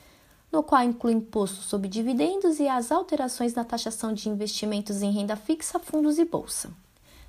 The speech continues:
Impactaram ainda o dado mais fraco do que o esperado do índice de preços dos gastos com consumo nos Estados Unidos, amenizando as preocupações de uma mudança repentina nos estímulos monetários pelo fed.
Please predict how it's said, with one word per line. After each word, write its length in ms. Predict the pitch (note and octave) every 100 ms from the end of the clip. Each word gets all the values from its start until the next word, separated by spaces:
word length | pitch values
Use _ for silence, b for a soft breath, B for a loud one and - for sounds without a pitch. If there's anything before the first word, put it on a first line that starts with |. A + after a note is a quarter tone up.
| b
Impactaram 720 | D4 D4 D#4+ - G4+ C5 A#4
ainda 400 | G#3+ G3+ G#3 F#3
o 60 | F#3
dado 260 | F#3 G3+ G#3
mais 300 | G#3+ G#3 -
fraco 320 | C#4 D4+ C#4+
do 140 | B3
que 140 | A#3+ G3+
o 80 |
esperado 500 | F#3+ F#3+ G3 F#3 F#3
do 160 | F3+ F#3+
índice 400 | G3+ G#3+ G#3+ A3
de 140 | G3
preços 480 | G#3 G#3 A3+ A3+ G#3+
dos 180 | G3+ G#3+
gastos 400 | F#3+ G3 G3+ -
com 160 | - C4
consumo 480 | E4+ F4+ - A#3 A3+
nos 200 | A#3 A3+
Estados 460 | B3 C4 G#3 A3
Unidos, 460 | D4+ B3 - - - B B B -
amenizando 560 | F#4+ A#3 G#3 F3+ F3+
as 100 | F3+
preocupações 760 | - C#4+ D4+ D4+ B3 B3 G#3 G3+
de 60 | G3+
uma 180 | G3
mudança 420 | F#3+ F#3 F#3 F#3 G3
repentina 600 | A3 C4 B3+ - C#4 C#4+
nos 200 | B3+ G#3
estímulos 540 | G#3+ - G#3+ A3 A3
monetários 540 | A#3 A#3 B3 B3 A#3+ A#3
pelo 180 | B3+
fed. 580 | D4+ - - - - -